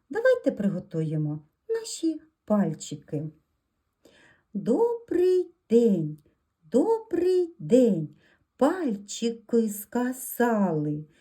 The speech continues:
Ми сьогодні всіх дітей вранці привітали. Давайте ще раз. Добрий день, добрий день,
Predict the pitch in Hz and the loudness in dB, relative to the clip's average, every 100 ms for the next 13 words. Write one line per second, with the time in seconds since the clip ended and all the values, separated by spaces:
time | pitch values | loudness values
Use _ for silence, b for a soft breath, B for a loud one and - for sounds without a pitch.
0 | b b b 294 294 277 220 202 - 269 | b b b 4 8 8 6 0 0 2
1 | 277 262 254 226 180 - 160 160 165 - | 4 2 4 4 4 -2 -4 -4 -4 -12
2 | - 254 220 180 175 156 160 165 - 370 | -8 -2 0 0 -2 -8 -6 -8 -8 -6
3 | 427 403 - b b b _ 415 349 311 | -6 -6 -12 b b b _ -2 2 2
4 | 196 156 - - 156 - 196 202 202 233 | 2 -2 -8 -10 -8 -6 0 4 4 2
5 | 233 - - 196 156 139 143 151 _ _ | -4 -6 -2 0 -2 -6 -10 -16 _ _
6 | _ _ _ 277 349 403 403 403 381 - | _ _ _ -6 -4 -4 -6 -8 -10 -4
7 | 294 277 269 247 - _ _ _ _ _ | 0 0 -2 -6 -14 _ _ _ _ _
8 | 202 190 349 466 466 403 359 370 370 - | -4 0 2 2 0 -2 0 2 0 -2
9 | _ 233 254 226 156 156 - _ _ _ | _ 4 6 4 2 -6 -14 _ _ _
10 | 156 220 403 440 - 349 359 359 330 208 | 0 0 0 -4 -8 -2 0 0 -2 -2
11 | 226 247 208 160 | 4 4 4 0